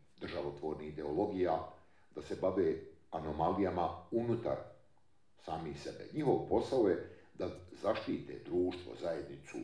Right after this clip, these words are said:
tako dalje, od prijetnji koje dolaze iz polja, kako god one bile istorijski u kojem trenutku percipirane. Posao mislećeg dijela društva je da kaže: „E, stanite, u redu, vi se bavite tim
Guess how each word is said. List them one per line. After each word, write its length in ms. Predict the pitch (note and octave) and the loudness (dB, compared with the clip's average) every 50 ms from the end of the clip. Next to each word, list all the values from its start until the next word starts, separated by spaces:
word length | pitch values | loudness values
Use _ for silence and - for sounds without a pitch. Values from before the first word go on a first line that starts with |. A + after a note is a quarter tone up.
| - - - | -8 -12 -10
tako 260 | - E2 - - - | -10 -8 -8 -6 -4
dalje, 340 | - F#2 G2 A2 A2 F#2+ - - - - - - - | 0 2 4 4 4 4 2 0 -6 -14 -18 -16 -14
od 100 | - D2 - - | -14 -14 -12 -4
prijetnji 400 | - F2 G2+ G#2+ A2 C3 B2+ A2+ | 0 2 2 2 2 0 -4 -2
koje 160 | - A2+ G2 | 0 2 2
dolaze 360 | E2 E2+ F2 G2 F#2+ - - - | 2 4 2 2 2 2 2 0
iz 80 | C#2+ - - | 0 0 -2
polja, 220 | D2 D2 D2+ D2+ - - - - - - - - - - - | -2 -2 -2 -4 -8 -12 -18 -20 -20 -20 -20 -20 -20 -20 -16
kako 280 | - - - - C#2+ | -14 -14 -12 -12 -12
god 200 | - D#2 D#2 D#2 F2 | -10 -10 -4 -2 -2
one 160 | F2+ G2 F#2 | 0 0 -2
bile 340 | F2 G2+ G#2 A2 A2 G#2+ G2+ - - - - - | 0 2 6 6 8 6 6 4 0 -6 -12 -12
istorijski 680 | - - - - F#2 F2+ F#2 F2+ E2+ - - - E2+ | -12 -10 -4 -2 0 0 0 0 -2 -4 -6 -6 -4
u 60 | D#2+ D#2+ - | -4 -2 0
kojem 240 | - F2 E2 D#2+ D2+ | 0 0 0 0 -2
trenutku 420 | C#2+ D2+ D#2 D#2 D#2+ D#2+ - - | -6 -6 -4 -4 -4 -6 -6 -8
percipirane. 760 | - - - - - - - - - - - - - - - - - - - - - - - - - - - - | -8 -8 -8 -8 -8 -8 -8 -8 -8 -10 -10 -12 -12 -14 -14 -16 -18 -20 -20 -20 -20 -20 -20 -20 -20 -20 -10 0
Posao 460 | - A#2+ C3 - - E3 A#2 F2+ E2+ G#2 | 2 2 4 6 8 8 8 8 6 2
mislećeg 580 | C#3 C#3 - D3+ F#2+ - - - D#2 C#2 C#2 | 0 0 2 4 4 2 2 0 -4 -4 -2
dijela 320 | - - G#2 A#2+ G#2+ F2 - | 0 2 2 4 2 2 0
društva 440 | D2+ - F#2+ G#2+ G#2+ - - A#2+ - - - | 0 0 0 -2 0 2 2 2 2 2 -2
je 80 | - - | -6 -6
da 200 | - C#2 - - | -6 -6 -6 -4
kaže: 400 | D#2 E2 F#2+ G2+ G2+ - F#2+ F#2 - - | 0 2 2 2 4 4 2 2 2 0
„E, 80 | A2+ | -2
stanite, 520 | - - - - - - - - - - - - - - - - - - - - - - - | -2 -2 -2 -4 -4 -4 -6 -12 -14 -16 -18 -18 -20 -20 -20 -20 -20 -20 -20 -20 -20 -12 -10
u 80 | C#2+ | -8
redu, 300 | D2 E2 F2+ G2 E2+ D#2+ | -4 0 0 0 0 0
vi 160 | C#2 F#2 F2+ - | -2 -4 -4 -4
se 160 | - D#2 D2 | -6 -6 -2
bavite 500 | - G2 - E2 D2+ D2 C#2+ - - C2 | 0 0 2 2 0 -4 -4 -6 -8 -10
tim 300 | - - - - C2+ C#2 | -8 -8 -8 -6 -6 -8